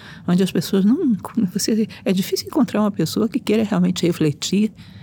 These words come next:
que queira ter alguma ideia própria, ou seja, às vezes as circunstâncias são muito adversas. Se você não tem esse centro construído com muita paciência, com muita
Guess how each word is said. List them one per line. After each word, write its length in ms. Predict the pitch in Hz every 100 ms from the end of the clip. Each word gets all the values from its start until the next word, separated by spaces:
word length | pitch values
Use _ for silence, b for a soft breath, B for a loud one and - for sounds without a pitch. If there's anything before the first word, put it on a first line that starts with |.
| B B
que 140 | - 139
queira 260 | 180 156
ter 120 | 160 156
alguma 260 | 147 160
ideia 260 | 143 151 147
própria, 580 | - 156 202 - 156 208
ou 60 |
seja, 360 | - - 147 156
às 60 |
vezes 200 | 170 226
as 120 | 254 -
circunstâncias 600 | 254 254 - 226 269 -
são 100 | 190
muito 300 | 160 202 175
adversas. 580 | 156 117 147 - - B B B B
Se 100 | -
você 220 | 165 160 269
não 100 | 294
tem 200 | 262 220
esse 200 | - 175
centro 520 | - 170 170 - -
construído 800 | 151 156 - 143 143 165 151 147
com 120 | 143
muita 220 | 151 160
paciência, 800 | 165 151 - 147 160 160 139 139 B B -
com 140 | 156
muita 640 | 151 160 151 156 143 160